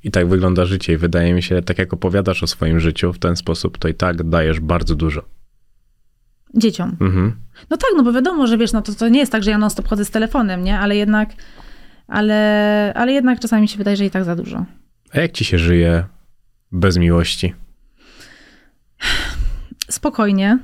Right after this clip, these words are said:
Speaker 1: Mhm.
Speaker 2: Spokojnie.
Speaker 1: To z ulgą to mówisz.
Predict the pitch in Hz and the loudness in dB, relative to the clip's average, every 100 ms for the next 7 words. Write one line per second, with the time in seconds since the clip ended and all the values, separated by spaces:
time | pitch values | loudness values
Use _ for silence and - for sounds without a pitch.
0 | - 98 80 80 107 139 - _ _ _ | -2 -2 0 0 0 -4 -12 _ _ _
1 | _ _ _ _ _ - - 254 233 196 | _ _ _ _ _ -20 -8 -4 -2 0
2 | 185 196 240 277 247 90 87 - 160 85 | 0 2 4 2 2 0 2 2 2 2
3 | 82 76 76 73 82 - | 2 0 -2 -2 -6 -12